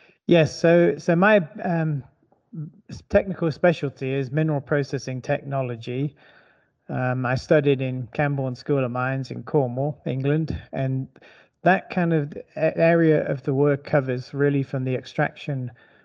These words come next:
from the raw materials, um, from the ground or in the ground material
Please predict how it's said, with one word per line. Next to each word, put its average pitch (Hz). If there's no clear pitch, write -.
from 147
the 131
raw 151
materials, 135
um, 120
from 131
the 120
ground 131
or 127
in 139
the 131
ground 135
material 131